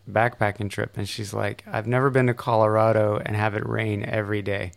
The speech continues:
you know, and it just, they would make plans, and it's like, "Oh, it's raining." I'm like, "God, that sounds like Atlanta," you know?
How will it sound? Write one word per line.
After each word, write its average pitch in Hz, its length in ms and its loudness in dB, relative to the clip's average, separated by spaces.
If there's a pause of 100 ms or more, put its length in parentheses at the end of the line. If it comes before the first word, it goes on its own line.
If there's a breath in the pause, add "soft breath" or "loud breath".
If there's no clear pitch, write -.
(280 soft breath)
you 104 80 -4
know, 95 140 -4
and 113 160 -6
it 110 100 -4
just, - 340 -6 (760 soft breath)
they 127 100 6
would 143 140 8
make 151 220 4
plans, 135 360 6
and 110 80 0
it's 104 80 -2
like, 113 140 4
"Oh, 143 80 8
it's 143 140 0
raining." 131 400 2 (200)
I'm 113 80 -4
like, 107 100 -8
"God, 98 200 -4
that 95 80 -6
sounds 107 260 -4
like 101 140 -4
Atlanta," 98 460 -4
you 95 100 -6
know? 98 100 -8